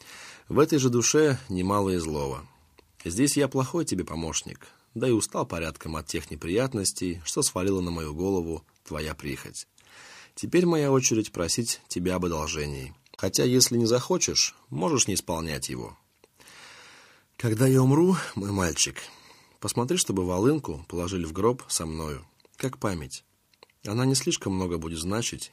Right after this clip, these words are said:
если ты сохранишь её у себя. А если она останется со мною, кто знает, быть может, счастье улыбнётся тебе». Видо обещал исполнить последнюю волю, и они расстались навеки. Едва известие о смерти мастера Виллиболда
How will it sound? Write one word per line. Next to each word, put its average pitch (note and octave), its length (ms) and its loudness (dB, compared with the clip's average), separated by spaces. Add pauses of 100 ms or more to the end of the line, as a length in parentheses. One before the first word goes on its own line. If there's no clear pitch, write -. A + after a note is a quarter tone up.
если F2 200 -4
ты F2 120 -4
сохранишь F2+ 480 0
её E2 160 -4
у D#2+ 80 -4
себя. C#2+ 420 -4 (380)
А E2 120 -2
если F#2 220 0
она F2+ 160 -2
останется F2 420 -4
со E2 140 -2
мною, G#2 460 0 (880)
кто - 180 -2
знает, F2 480 -4 (480)
быть F#2 240 -4
может, A#2+ 460 0
счастье - 360 -2
улыбнётся D#2+ 480 -4
тебе». - 320 -12 (1160)
Видо D3 460 4
обещал F#2 480 0
исполнить G#2 460 0
последнюю E2+ 520 -2
волю, A#2 400 0 (220)
и E2 120 -6
они G2+ 200 -2
расстались G2 720 -2 (320)
навеки. D2 500 -10 (920)
Едва A2+ 360 4
известие B2+ 440 4
о G2 60 2
смерти A2+ 340 0
мастера G#2 440 0
Виллиболда F#2 800 0